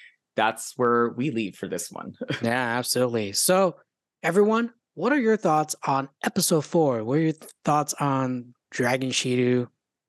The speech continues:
Speaker 2: know, Pegasus Seiya, about their fight? You know, what are some things you like about this episode and some other things you did not like?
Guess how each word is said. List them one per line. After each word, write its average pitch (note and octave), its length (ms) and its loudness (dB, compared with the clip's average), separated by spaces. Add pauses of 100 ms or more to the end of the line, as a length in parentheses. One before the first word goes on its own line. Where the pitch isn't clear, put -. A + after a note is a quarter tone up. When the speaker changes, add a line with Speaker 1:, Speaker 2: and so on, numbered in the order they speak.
(120)
Speaker 2:
know, A2+ 140 -6
Pegasus B2+ 560 -2
Seiya, A#2+ 360 2
about A#2 260 -2
their A#2 100 -6
fight? A#2 680 -6
You C3+ 60 -8
know, B2 140 -2
what B2 340 -2
are F#3+ 80 4
some E3+ 180 -2
things D#3 180 0
you E3+ 60 2
like B2+ 180 0
about B2+ 200 -4
this - 180 -4
episode - 380 -2
and D3 220 -2 (800)
some A#2+ 160 -4
other B3+ 120 4
things B2+ 220 -4
you C3 60 -2
did G3+ 160 2
not C#3+ 180 -2
like? G2+ 320 -16